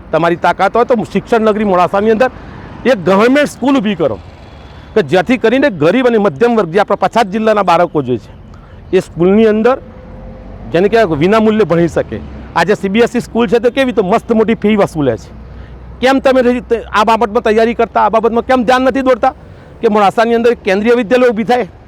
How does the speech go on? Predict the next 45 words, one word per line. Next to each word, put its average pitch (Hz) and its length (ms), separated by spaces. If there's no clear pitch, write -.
હિંમતનગર 214 500
મહેતાપુરા 240 460
સરસ 247 320
ચાલે 254 240
છે, 233 140
મોડાસાની 233 400
અંદર 247 180
શિક્ષણ 285 320
નગરી 277 300
છે, 247 120
કેમ 294 180
કેન્દ્રીય 269 360
વિદ્યાલય 254 320
ના 240 100
આવી 233 100
શકે? 175 300
ના, 185 240
તમારી 202 280
દાનત 185 420
નથી, - 300
તમારી 226 340
દાનત 226 420
ખારા 226 200
ટોપરા 247 360
જેવી 196 280
છે - 260
અને 247 160
માટે 175 360
ભ્રષ્ટાચાર 262 720
કરો 254 320
છો 269 220
અને 277 120
કરવા 214 240
માટે 254 200
જેને 240 200
પ્રોત્સાહન 233 480
આપો 233 200
છો 240 100
એને 233 120
દબાવવા 190 400
માટે 214 260
તમે 233 220
તમારા 254 420
જ 254 120
કાર્યકર્તાઓને 156 800